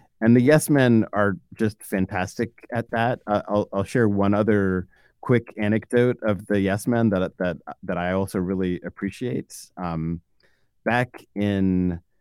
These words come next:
around two thousand eleven or two thousand and twelve, I started having students at Cornell talk to me about, um, getting Cornell to divest from fossil fuels, that divest their endowment from fossil fuels.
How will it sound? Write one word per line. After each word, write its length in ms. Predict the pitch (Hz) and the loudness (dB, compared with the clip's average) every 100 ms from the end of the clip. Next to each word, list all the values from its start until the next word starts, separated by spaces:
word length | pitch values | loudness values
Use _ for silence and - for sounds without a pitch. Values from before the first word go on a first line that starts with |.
| _ _ - | _ _ -6
around 440 | 143 180 160 143 - | 0 2 4 2 0
two 200 | - 156 139 | -4 -2 -2
thousand 580 | 135 131 127 123 113 | -2 -2 0 2 2
eleven 520 | 104 101 107 110 113 101 | 2 0 0 0 2 0
or 100 | 95 | 0
two 180 | 113 | -4
thousand 380 | 113 104 101 95 | -2 -2 0 0
and 160 | 90 87 | 0 -2
twelve, 540 | - 98 95 92 85 | -4 -2 0 -2 -4
I 120 | - | -8
started 340 | 104 117 107 98 | -6 -4 -4 -2
having 360 | 104 92 90 | -2 -2 -2
students 680 | 82 - 95 95 87 - - 87 | -4 -6 -2 -2 -4 -6 -14 -12
at 180 | 85 | -14
Cornell 580 | - 92 90 87 85 85 | -10 -6 -4 -4 -4 -6
talk 280 | - 90 90 | -6 -8 -8
to 140 | - 87 | -6 -4
me 440 | 85 85 82 80 - | -2 -4 -4 -8 -10
about, 560 | 85 78 80 82 85 - - - _ _ _ _ - | -12 -10 -8 -6 -6 -10 -18 -20 _ _ _ _ -10
um, 460 | 87 82 80 80 - - - | -6 -4 -4 -4 -8 -8 0
getting 640 | 117 113 107 101 101 95 | 2 4 4 4 2 0
Cornell 840 | - 110 98 95 90 90 90 85 - | -2 0 2 2 0 -2 -2 -4 -6
to 100 | 104 | -8
divest 960 | 85 85 90 87 87 - - - - - _ | -4 -4 -6 -4 -6 -6 -12 -18 -20 -20 _
from 260 | - 85 | -8 -6
fossil 360 | - - - 78 | -6 -8 -10 -12
fuels, 240 | 80 71 | -12 -10
that 180 | 90 78 | -10 -8
divest 420 | 101 92 95 90 | -4 -2 -4 -4
their 140 | 95 82 | -4 -4
endowment 460 | 78 76 80 76 | -4 -4 -6 -8
from 160 | - 80 | -8 -10
fossil 300 | 78 78 82 | -10 -12 -14
fuels. 260 | - 73 | -14 -18